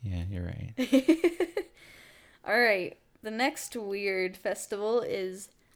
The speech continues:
Speaker 2: the Baby Jumping Festival
Speaker 1: Yeah.
Speaker 2: in Spain. And it's in April.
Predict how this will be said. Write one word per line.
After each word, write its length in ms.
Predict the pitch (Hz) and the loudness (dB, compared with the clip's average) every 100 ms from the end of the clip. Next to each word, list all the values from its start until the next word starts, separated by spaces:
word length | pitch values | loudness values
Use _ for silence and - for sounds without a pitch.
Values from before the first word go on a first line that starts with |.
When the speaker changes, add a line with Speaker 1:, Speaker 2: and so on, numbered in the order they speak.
| _ | _
Speaker 2:
the 300 | - 196 202 | -16 -4 -4
Baby 540 | 190 - 196 262 220 185 | -2 0 4 4 2 -2
Jumping 480 | 175 160 165 170 - | -4 -6 -6 -8 -8
Festival 760 | - - - - - 52 - - | -8 -10 -12 -12 -10 -10 -10 -6
Speaker 1:
Yeah. 300 | 95 87 90 90 - | -4 -2 -4 -8 -12
Speaker 2:
in 320 | 190 190 190 | -8 -6 -6
Spain. 760 | 190 - - 107 85 - 82 - - _ _ _ | -6 -8 -6 -8 -8 -12 -12 -16 -20 _ _ _
And 200 | 196 185 | -8 -6
it's 160 | 180 - | -6 -6
in 180 | 180 - | -8 -4
April. 580 | 262 262 185 165 - | -2 -2 -4 -6 -8